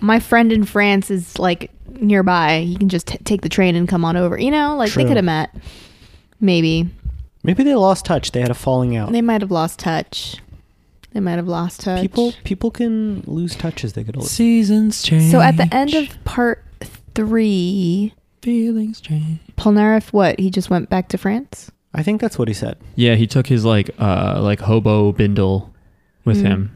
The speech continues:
Speaker 3: and just
Speaker 1: Mm.
Speaker 3: walked away at the
Speaker 2: He
Speaker 3: airport.
Speaker 2: was like, "It's the only home I know," or something like that.
Speaker 3: And then he was like, "Thank God I can go into an airport to say goodbye to friends. I don't have to have a ticket and go through security."
Speaker 2: It's a different time.
Speaker 3: Different time.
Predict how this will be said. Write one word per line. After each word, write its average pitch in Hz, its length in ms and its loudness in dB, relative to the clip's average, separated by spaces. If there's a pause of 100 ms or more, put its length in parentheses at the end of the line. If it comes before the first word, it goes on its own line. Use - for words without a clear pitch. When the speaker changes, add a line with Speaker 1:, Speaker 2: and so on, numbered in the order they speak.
Speaker 3:
and 104 140 0
just 101 160 4
Speaker 1:
Mm. 101 60 0
Speaker 3:
walked 101 200 2
away 104 160 2
at 95 60 -2
the 104 80 -2
Speaker 2:
He 104 40 2
Speaker 3:
airport. 165 100 6
Speaker 2:
was 160 120 2
like, 147 180 2
"It's 143 140 -4
the 120 140 0
only 127 180 2
home 123 240 0
I 117 100 0
know," 107 440 -4
or 117 100 -4
something 117 380 -4
like 95 140 -8
that. 110 260 -10
Speaker 3:
And - 80 -2
then 110 80 4
he 107 80 4
was 104 100 2
like, 104 140 2
"Thank 151 180 2
God 170 160 4
I 151 60 4
can 143 120 -2
go 120 160 2
into 123 280 0
an 113 80 2
airport 110 500 -2
to 101 80 -2
say 104 220 -2
goodbye 95 300 0
to 101 60 -2
friends. 92 540 -6 (760)
I - 80 -2
don't 101 100 2
have 95 160 0
to 92 380 2
have 104 180 0
a 98 40 0
ticket 101 300 -2
and 95 80 0
go 95 80 2
through 98 160 -4
security." 98 560 -4 (1800)
Speaker 2:
It's - 140 -18
a - 20 -10
different 107 300 -6
time. 95 340 -10
Speaker 3:
Different 113 320 0
time. 117 380 0